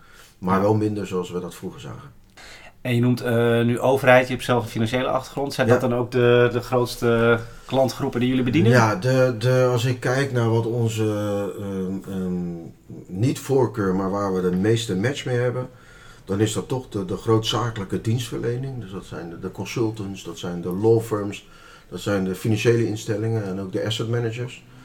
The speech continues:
Speaker 1: Eh, de vastgoed, eh, eh, eh, bedrijven. Maar toch ook wel facilitaire bedrijven en ook, eh, public sector waar we veel doen. En healthcare. En dan healthcare was het in het begin heel erg de, de primaire en, en vooral de secundaire gezondheidszorg.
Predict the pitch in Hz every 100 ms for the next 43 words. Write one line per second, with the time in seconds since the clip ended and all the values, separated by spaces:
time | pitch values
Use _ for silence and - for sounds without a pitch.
0 | - - - 101 104 110 123 123 - 123
1 | 120 117 110 107 110 107 104 104 - 107
2 | 101 104 101 107 107 117 127 - - -
3 | - - 117 135 123 139 156 147 113 123
4 | - 113 110 135 135 120 117 117 120 123
5 | 107 107 113 110 104 98 95 90 120 107
6 | 95 - 113 123 120 113 107 110 117 113
7 | 123 - - - - - - - 127 107
8 | 123 123 117 98 92 101 107 98 117 123
9 | 113 110 101 95 98 95 90 98 92 113
10 | 117 101 107 95 92 90 - - - -
11 | - - 95 92 - 113 120 113 107 98
12 | 98 92 90 92 87 92 90 92 104 95
13 | 90 123 113 127 117 113 110 - 113 113
14 | 110 - 117 117 127